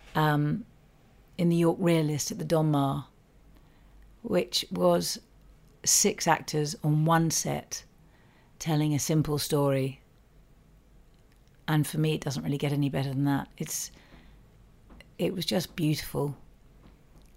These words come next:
It was the listening, the, the response, the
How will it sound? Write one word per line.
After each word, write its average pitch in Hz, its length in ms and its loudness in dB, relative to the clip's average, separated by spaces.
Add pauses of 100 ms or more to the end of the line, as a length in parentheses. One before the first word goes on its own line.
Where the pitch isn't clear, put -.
(100)
It 170 60 -2
was 156 320 -2 (1200)
the 165 140 -2
listening, 160 880 2 (200)
the, 151 540 -4
the 160 160 -2
response, 156 760 -2
the 156 200 -4